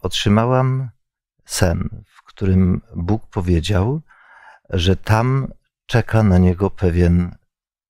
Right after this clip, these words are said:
mężczyzna”. Y, spędziłem w szpitalu jedenaście dni,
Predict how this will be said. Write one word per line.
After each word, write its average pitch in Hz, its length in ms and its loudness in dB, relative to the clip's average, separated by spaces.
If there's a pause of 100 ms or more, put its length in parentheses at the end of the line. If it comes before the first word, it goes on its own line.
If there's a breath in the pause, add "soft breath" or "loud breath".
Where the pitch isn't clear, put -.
(240)
mężczyzna”. - 720 -4 (1500 loud breath)
Y, 104 380 4
spędziłem 131 480 2
w - 60 -2
szpitalu 135 420 0
jedenaście 107 640 2
dni, 90 600 2